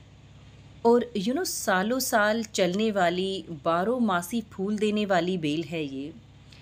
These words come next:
और एशियाई कंट्रीज़ में सबसे ज़्यादा अगर कोई बेल पाई जाती है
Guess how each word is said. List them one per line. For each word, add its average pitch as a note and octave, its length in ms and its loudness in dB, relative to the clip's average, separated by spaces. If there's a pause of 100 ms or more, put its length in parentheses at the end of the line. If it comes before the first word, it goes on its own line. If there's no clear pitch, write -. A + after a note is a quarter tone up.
(480)
और G3 520 4 (1300)
एशियाई B3+ 460 2
कंट्रीज़ A3 640 0
में G3+ 420 -2
सबसे B3 600 -2
ज़्यादा A3 320 2
अगर G#3+ 200 -2
कोई G#3 240 -2
बेल E3+ 280 2
पाई E3 300 0
जाती D#3+ 360 -2
है F#3 360 -6